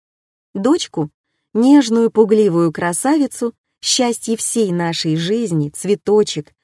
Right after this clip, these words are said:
выращенный под стеклянным колпаком, я и не собиралась отпускать одну. Времена изменились. Стали популярны и даже модны семейные лагеря. На спортивные сборы можно приехать с ребенком.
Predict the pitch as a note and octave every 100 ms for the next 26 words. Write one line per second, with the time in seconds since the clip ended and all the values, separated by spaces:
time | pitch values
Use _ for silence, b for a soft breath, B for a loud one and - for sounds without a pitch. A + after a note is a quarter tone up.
0 | _ G#3 C4 B3 A3+ A#3 A3+ A3+ A#3 -
1 | - A3 G#3 A3 C#4 C4 A#3+ A3+ A3 G#3+
2 | A3 - F3 C#3 D3 _ _ _ _ F3
3 | F#3+ F3 F3+ E3 E3+ E3+ A#3 D#4+ D#4 G#3
4 | D#3 E3 D3 - F#3 - - F3 D3+ C#3+
5 | D3 - _ _ _ _ G3 G#3 A3+ C#4
6 | E4+ A#3+ A#3 A3+ A#3 G#3 - - _ _
7 | _ _ - - A#3+ A3 G#3 G3+ G3 G3+
8 | B3 D#4+ A#3 F3 E3 F#3+ F#3 F#3 F#3 G3
9 | B3+ C#4+ G#3+ E3 - E3+ E3+ G#3 A#3 G#3
10 | F#3+ F3+ E3 F#3 D#3+ D3 - _ _ _
11 | _ _ _ - G#3 - A3 A3 - F3+
12 | E3 D#3 F3 E4 B3+ F#3 C#4 C4 - D#3+
13 | F3 A3 A#3+ - A3 E3+ D3 D3+ D3+